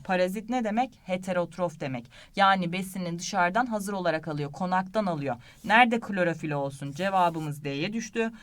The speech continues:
Ayrıştırıcı bakteriler heterotrof beslenme şekline sahiptir.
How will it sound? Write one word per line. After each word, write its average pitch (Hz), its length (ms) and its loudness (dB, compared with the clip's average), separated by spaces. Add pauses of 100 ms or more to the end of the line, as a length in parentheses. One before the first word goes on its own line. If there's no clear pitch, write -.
(180)
Ayrıştırıcı 254 720 4
bakteriler 220 500 4
heterotrof 220 640 -6
beslenme 190 480 -2
şekline 180 440 -8
sahiptir. 165 680 -2